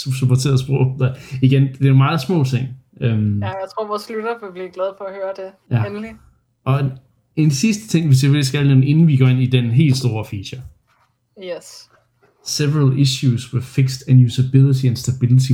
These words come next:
Speaker 1: were improved. Det er jo noget, der nærmest skal være i en, øh, en firmware-opdatering til Switch. Der er jo nogle gange, hvor det kun er det,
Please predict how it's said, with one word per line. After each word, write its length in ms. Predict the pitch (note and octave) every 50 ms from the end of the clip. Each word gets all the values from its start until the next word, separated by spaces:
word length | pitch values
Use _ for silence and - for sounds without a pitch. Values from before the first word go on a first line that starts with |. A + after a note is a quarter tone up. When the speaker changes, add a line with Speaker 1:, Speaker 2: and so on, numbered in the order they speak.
| -
Speaker 1:
were 100 | - G#2 G2+
improved. 380 | G2+ - - - A#2 A2+ A2+ -
Det 120 | - -
er 40 | C#3+
jo 140 | C#3 C3+ C3
noget, 180 | B2 B2+ B2+ B2+
der 100 | B2 A#2
nærmest 280 | A2 A2 A2+ B2 B2
skal 280 | - - C3+ C3 C#3 C3+
være 420 | A#2+ G#2+ G2+ G#2 G#2+ G#2+ A2 A2+ A#2 - _ _ _ - - _ _ _ _ _ _ _ _ _ _ -
i 80 | B2 A2+
en, 180 | A2+ G#2+ G#2
øh, 100 | G#2 G2 -
en 160 | A2 A2 G#2 -
firmware-opdatering 720 | - B2+ B2 C3 C3 - - - A2 A2 - G#2+ G#2 G#2
til 100 | - -
Switch. 340 | G#2+ - - A#2+ A#2+ - -
Der 60 | - A#2
er 40 | A2+
jo 60 | A2+
nogle 300 | B2 C3 C#3 C3+ C3 C3 -
gange, 200 | G#2 A2+ A#2 A2+
hvor 80 | A2+
det 160 | G#2 B2+ B2+
kun 200 | C3 - C#3 C3+
er 60 | C#3 C3
det, 140 | C3 C3